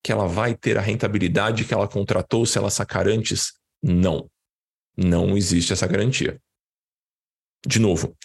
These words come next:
essa rentabilidade que eu estou contratando, ela é garantida se eu levo o título até o vencimento. E o vencimento está aqui, primeiro de janeiro de dois mil e vinte e seis.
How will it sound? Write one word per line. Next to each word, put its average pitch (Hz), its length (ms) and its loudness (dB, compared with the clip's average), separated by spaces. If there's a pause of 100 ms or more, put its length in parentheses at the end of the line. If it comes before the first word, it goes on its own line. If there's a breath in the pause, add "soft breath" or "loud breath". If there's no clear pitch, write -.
(360 loud breath)
essa 95 260 0
rentabilidade 110 680 0
que - 100 -4
eu 104 40 0
estou 104 300 -2
contratando, 113 1000 0
ela 98 220 0
é - 20 2
garantida 104 760 0 (140)
se - 220 -4
eu 98 80 4
levo 95 360 2
o 87 40 -4
título 131 760 -2
até 98 320 -4
o 107 120 0
vencimento. 101 760 -2 (320)
E 98 120 0
o 90 40 0
vencimento 85 460 0
está - 200 -2
aqui, - 320 -8 (320)
primeiro 98 560 2 (200)
de 98 100 -2
janeiro 98 380 2
de 101 80 -4
dois 98 140 -2
mil 98 80 -2
e - 20 -4
vinte 107 140 0
e - 40 -2
seis. - 320 -4